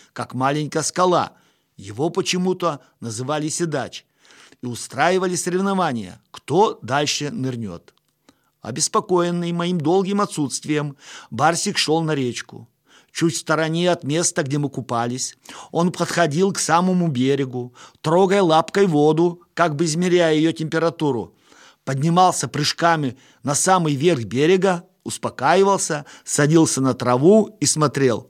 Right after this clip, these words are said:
как мы играем в воде. Но даже в детстве жизнь приносит нам сюрпризы, не всегда приятные. Барсик научился лакомиться куриными яйцами, которые оставались в гнёздах,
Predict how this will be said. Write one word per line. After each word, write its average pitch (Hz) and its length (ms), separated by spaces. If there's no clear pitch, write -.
как 165 300
мы 185 240
играем 127 480
в 98 60
воде. 92 400
Но 165 120
даже 190 240
в 170 60
детстве 135 600
жизнь 160 460
приносит 160 560
нам 156 120
сюрпризы, 151 760
не 131 100
всегда 135 400
приятные. 98 720
Барсик 202 560
научился 202 640
лакомиться 185 760
куриными 190 600
яйцами, 165 800
которые 175 320
оставались 175 600
в 131 40
гнёздах, 156 760